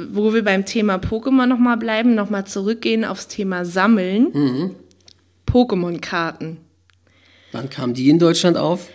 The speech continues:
Speaker 2: Auch Ende der neunziger?
Speaker 1: Ende
Speaker 2: oder?
Speaker 1: der neunziger, definitiv. Vielleicht gerade schon kratzend an der zweitausender Marke. Ich weiß es jetzt nicht mehr genau, ob die mit den Spielen oder kurz davor oder was auch immer.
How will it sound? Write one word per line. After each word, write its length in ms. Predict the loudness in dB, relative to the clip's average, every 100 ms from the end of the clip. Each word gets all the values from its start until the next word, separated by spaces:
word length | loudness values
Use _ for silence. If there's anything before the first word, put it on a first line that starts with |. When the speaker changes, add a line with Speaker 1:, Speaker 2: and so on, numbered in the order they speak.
| -14
Speaker 2:
Auch 140 | -10 -2
Ende 200 | 2 4
der 120 | 2
neunziger? 400 | 2 -2 -2 0
Speaker 1:
Ende 220 | 2 4
Speaker 2:
oder? 20 |
Speaker 1:
der 140 | 4 4
neunziger, 580 | 4 2 0 -2 0
definitiv. 680 | 0 -2 -2 -6 -6 -8 -8
Vielleicht 680 | -6 -2 0 -2 -6 -16 -12
gerade 320 | -2 0 0
schon 200 | -2 -2
kratzend 600 | -2 -2 -2 2 2 2
an 80 | 0
der 120 | -2 -2
zweitausender 760 | -4 -6 -4 -4 0 2 2
Marke. 480 | 0 0 -2 -2 -4
Ich 160 | -4
weiß 240 | -4 -4 -4
es 120 | -6
jetzt 200 | -6 -6
nicht 140 | -4
mehr 160 | -2 -2
genau, 260 | -2 0 -2
ob 160 | -4
die 240 | -8 -4 -2
mit 260 | -2 -2
den 200 | 2 2
Spielen 580 | 2 -4 -8 -2 0 2
oder 180 | 0 -4
kurz 360 | -6 -10 -8
davor 580 | -10 -10 -8 -4 -2 0
oder 220 | 0 -2
was 200 | -4 -6
auch 140 | -8 -8
immer. 460 | -2 0 2 0